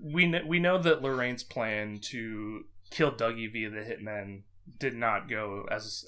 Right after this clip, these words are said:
as, as planned. So Duncan sees this red square show up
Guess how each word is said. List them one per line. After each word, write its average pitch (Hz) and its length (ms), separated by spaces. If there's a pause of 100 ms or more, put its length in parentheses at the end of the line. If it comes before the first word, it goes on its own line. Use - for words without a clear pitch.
as, 101 400
as - 140
planned. 120 440 (600)
So 123 760 (1000)
Duncan 165 340
sees 147 380
this 135 260
red 123 420
square 113 680
show 110 340
up 104 260